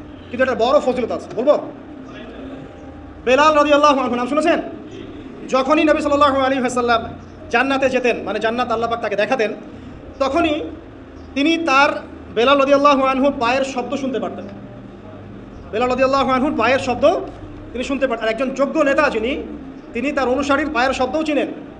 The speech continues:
কথা বুঝতে পারছেন? আচ্ছা, গলার ভয়েসও চিনেন। তো বেলাল রাদিয়াল্লাহু আনহুকে তিনি জিজ্ঞাসা করলেন, "ইয়া হে বেলাল, তুমি কি এমন আমল করো যার ফলশ্রুতিতে তুমি জান্নাতে আমার সামনে সামনে হাঁটছো?"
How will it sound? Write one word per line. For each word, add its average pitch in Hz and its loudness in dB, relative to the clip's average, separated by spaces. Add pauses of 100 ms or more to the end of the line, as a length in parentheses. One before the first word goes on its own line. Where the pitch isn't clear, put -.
(960)
কথা 214 -4
বুঝতে 254 -2
পারছেন? 277 4 (840)
আচ্ছা, - -8
গলার 240 2
ভয়েসও 277 4
চিনেন। 277 0 (1080)
তো 226 -2
বেলাল 277 6
রাদিয়াল্লাহু 302 6
আনহুকে 294 2
তিনি 277 0
জিজ্ঞাসা 285 4
করলেন, 269 0
"ইয়া 254 0
হে 269 2
বেলাল, 277 6
তুমি 285 -2
কি 302 2
এমন 330 2
আমল 269 2
করো 196 -2 (380)
যার 220 0
ফলশ্রুতিতে 262 0
তুমি 254 -2
জান্নাতে 240 -2
আমার 247 2
সামনে 247 0
সামনে 277 2
হাঁটছো?" 262 0